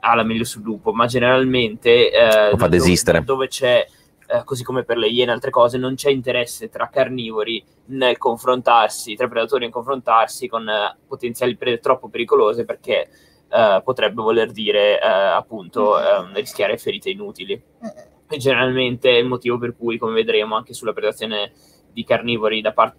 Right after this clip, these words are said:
Speaker 1: di pre-, carnivori su umani, generalmente, eh, viene sempre alle spalle,
Speaker 3: Mm.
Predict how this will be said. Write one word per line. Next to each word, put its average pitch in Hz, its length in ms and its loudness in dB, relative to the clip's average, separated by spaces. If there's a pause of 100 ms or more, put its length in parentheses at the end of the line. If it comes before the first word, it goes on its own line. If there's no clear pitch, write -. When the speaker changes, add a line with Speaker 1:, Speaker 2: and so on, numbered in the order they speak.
(280)
Speaker 1:
di 123 120 -14
pre-, 117 220 -6
carnivori 117 360 -2
su - 160 -4
umani, 110 360 2
generalmente, 113 880 0 (280)
eh, 104 480 4
viene 117 220 0
sempre 117 300 -2
alle 104 160 0
spalle, 107 920 4
Speaker 3:
Mm. - 140 -20